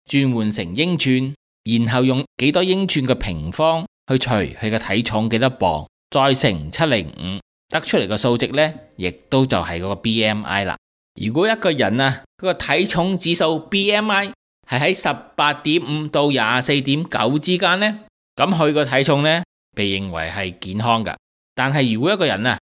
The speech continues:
佢個B M I係廿五到廿九點九呢，噉呢，就可能超重咗啲啦噃。而如果一個人啊，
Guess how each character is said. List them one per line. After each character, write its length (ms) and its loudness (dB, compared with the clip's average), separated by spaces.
佢 120 -2
個 120 0
B 320 0
M 180 -2
I 140 2
係 380 -2
廿 760 0
五 40 -4
到 120 0
廿 380 0
九 240 0
點 240 -2
九 240 2
呢， 300 0
噉 460 -2
呢， 300 0
就 80 -12
可 200 0
能 180 -4
超 400 2
重 340 0
咗 180 4
啲 180 2
啦 140 4
噃。 500 2
而 80 0
如 100 0
果 200 2
一 80 4
個 140 0
人 260 0
啊， 160 0